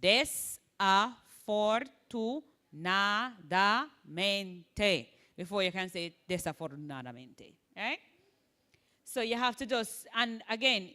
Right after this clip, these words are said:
the more you practice it, the more eas-, the easier it will become for you on the day of the exam. So don't just read through the passage and say, Mm,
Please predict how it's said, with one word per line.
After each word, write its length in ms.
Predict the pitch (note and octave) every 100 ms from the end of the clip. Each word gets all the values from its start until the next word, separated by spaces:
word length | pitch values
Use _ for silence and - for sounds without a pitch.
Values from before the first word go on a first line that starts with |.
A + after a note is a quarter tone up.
| F#3
the 80 |
more 280 | G3 G3+ A3+
you 140 | A#3 C4
practice 560 | - C#4 - - C#4
it, 220 | D4+ F4 - - - _ _ _
the 140 | E3+
more 420 | G3 G3+ G3 G3 F#3+ -
eas-, 300 | B3 B3+ A3+ -
the 160 | F3+
easier 420 | - C4 C#4+ A#3+ A#3+
it 140 | A3+
will 120 | G#3
become 340 | F#3 F#3 F#3+ E3+
for 160 | F3
you 220 | E3 D#3+ -
on 160 | D#3+ D#3+
the 80 |
day 140 | D#3 D3+
of 140 | C#3
the 140 | C#3 C3
exam. 340 | D3 D3 C#3
So 140 | C#3+
don't 320 | F3 G#3+ C4 B3
just 240 | C4+ C4
read 240 | B3+ C#4+
through 120 | D4 C#4+
the 60 |
passage 300 | C#4+ B3+ F#3+
and 100 | F#3+
say, 160 | F3+ D#3
Mm, 60 | _